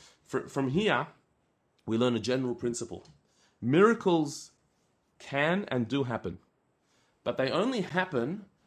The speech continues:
when they have a base from which to happen. And that base is faith. When you are in a situation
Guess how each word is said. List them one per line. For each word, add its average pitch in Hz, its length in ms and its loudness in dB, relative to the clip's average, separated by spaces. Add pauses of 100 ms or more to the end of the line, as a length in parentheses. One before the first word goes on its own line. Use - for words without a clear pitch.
(140)
when 143 440 2
they 135 140 2
have 135 160 -2
a 127 60 2
base 143 600 0
from 127 400 -2
which - 380 -4 (140)
to 110 80 -6
happen. 98 360 -8 (540)
And 127 100 0
that 190 220 0
base 156 480 -2 (360)
is 120 360 -6
faith. - 500 -10 (520)
When 123 180 4
you 175 140 8
are 185 100 6
in 160 100 2
a 147 60 0
situation 135 720 -4